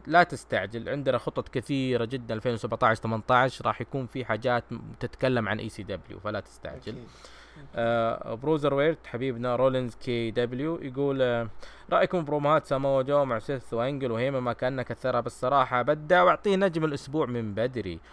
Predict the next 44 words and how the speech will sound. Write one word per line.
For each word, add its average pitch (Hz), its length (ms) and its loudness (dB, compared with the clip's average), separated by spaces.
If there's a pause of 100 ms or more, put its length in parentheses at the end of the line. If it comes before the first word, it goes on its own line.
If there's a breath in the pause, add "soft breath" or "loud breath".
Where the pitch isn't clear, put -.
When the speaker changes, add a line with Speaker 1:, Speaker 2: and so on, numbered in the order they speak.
(140 soft breath)
Speaker 1:
لو 113 140 2
الرو 143 200 6
ينعرض 170 420 4
بسبايك 151 440 0
هل 147 80 0
ممكن 156 260 -4
تكون 160 160 -6
نسبة 151 200 -12
المشاهدات 135 520 0
أعلى؟ 147 480 4
للعلم 143 480 0
أن 135 120 -4
الرو 135 200 0
كان 131 180 -2
يعرض 120 240 -4 (120)
في 120 260 -4
عام 117 300 -2
ألفين 110 260 -6
وأربعة. 98 560 -2 (380 soft breath)
رأيكم 123 320 2
Speaker 2:
مم. 143 60 -2
Speaker 1:
فقرة 135 340 0
أليكسا 131 420 -4
وانجل 151 480 0
خلف 147 200 -4
الكواليس؟ 143 480 -2
صراحة 131 340 0
أشوف 120 240 -8
أسطورية، 127 360 -6
أحسها 120 340 -6
واضحة. 139 840 2 (400 loud breath)
شفتوا - 460 -6
براي 143 220 2
وايت 147 400 4
ببداية 131 320 2
العرض 131 380 2
يوم 127 180 -2
قال 127 220 2
رومان 127 280 0
رينز 127 260 0
وجاء 117 280 0
استهجان، 120 480 -6
كيف 110 200 -8
ضحك؟" 120 320 -6